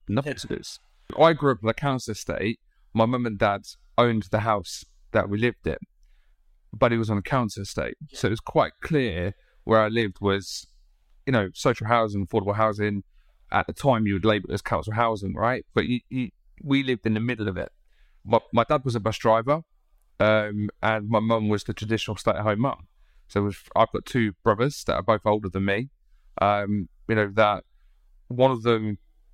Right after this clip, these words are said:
Speaker 1: I had to look out for a lot 'cause he's, he's got autism, um, and went through a different stage of his life differently. So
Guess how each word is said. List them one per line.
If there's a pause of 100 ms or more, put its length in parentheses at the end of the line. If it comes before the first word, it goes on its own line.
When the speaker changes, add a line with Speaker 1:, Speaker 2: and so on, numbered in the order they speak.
(200)
Speaker 1:
I
had
to
look
out
for
a
lot (120)
'cause
he's, (260)
he's
got
autism, (320)
um,
and (100)
went
through
a
different
stage
of
his
life
differently.
So